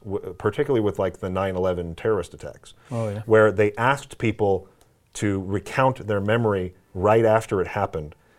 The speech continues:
Speaker 1: And then a year later, they asked them again to recount their memory of what happened.
Speaker 2: Yeah.
Speaker 1: And then a year later, so
Speaker 2: Ah,
Speaker 1: two years, they did it
Speaker 2: and
Speaker 1: again.
Speaker 2: just measure the differences.
Speaker 1: On average,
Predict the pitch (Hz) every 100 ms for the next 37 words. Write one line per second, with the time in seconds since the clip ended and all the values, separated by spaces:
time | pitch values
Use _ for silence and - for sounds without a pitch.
0 | _ - 104 110 110 101 95 104 139 147
1 | 127 131 104 85 - _ _ - 104 104
2 | 107 - - 95 87 113 120 107 101 92
3 | - 104 95 92 104 107 95 87 95 107
4 | 104 113 110 107 - 107 104 104 101 113
5 | 107 98 110 120 110 92 85 - - 113
6 | 113 120 120 127 113 98 - 104 101 104
7 | 101 107 101 85 117 107 104 104 101 101
8 | 98 113 - 101 120 131 160 175 - 131
9 | 143 117 87 80 -